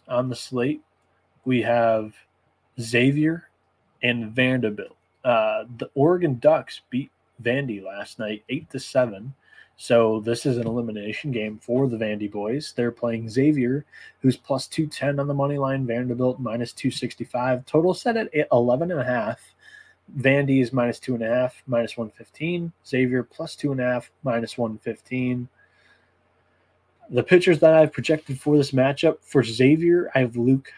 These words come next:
Hoskins. He's six and two with a four seventy-nine E R A, forty-nine strikeouts, sixteen walks in seventy-one point one innings,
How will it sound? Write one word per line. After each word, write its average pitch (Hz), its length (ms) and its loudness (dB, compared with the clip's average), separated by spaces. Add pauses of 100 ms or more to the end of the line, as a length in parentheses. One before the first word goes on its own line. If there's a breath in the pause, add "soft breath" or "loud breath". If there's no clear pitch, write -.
Hoskins. - 720 -8
He's 123 260 -6
six - 320 -6
and 151 180 0
two 143 260 4
with 139 180 2
a - 40 -10
four 135 260 -2
seventy-nine 120 760 -4
E 127 120 -2
R 117 180 -2
A, 113 200 -6
forty-nine 131 520 -2
strikeouts, 120 580 -4
sixteen 143 600 -6
walks 113 400 -4
in 127 200 -4
seventy-one 123 760 -4
point 127 280 -4
one 120 300 -2
innings, 160 420 -2